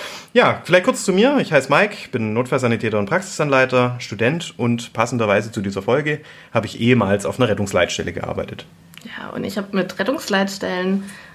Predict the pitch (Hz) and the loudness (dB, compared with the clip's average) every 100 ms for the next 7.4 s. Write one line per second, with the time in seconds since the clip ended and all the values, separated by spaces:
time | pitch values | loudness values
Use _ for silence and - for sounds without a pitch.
0 | - 185 247 247 233 202 190 196 - 190 | -6 0 0 2 0 0 -2 -2 -4 -4
1 | 185 190 - 185 233 269 254 240 233 208 | -4 -6 -6 0 2 2 2 2 0 2
2 | 202 196 - 190 277 - 277 - 302 294 | 0 0 -6 -4 -4 -4 -10 -8 -6 -2
3 | 285 285 - - 208 185 190 190 185 180 | -2 -2 -12 -12 -10 -6 -4 -2 -4 -6
4 | - 254 269 269 - 208 214 208 202 196 | 2 4 4 0 -2 -4 -6 -6 -8 -6
5 | 196 190 196 - - - 196 277 320 294 | -6 -6 -8 -18 -18 -12 -6 -2 -2 0
6 | 262 247 214 202 349 494 320 - 311 302 | -2 -2 -4 0 0 0 -8 -6 -4 0
7 | 294 294 302 302 | 0 0 -2 -4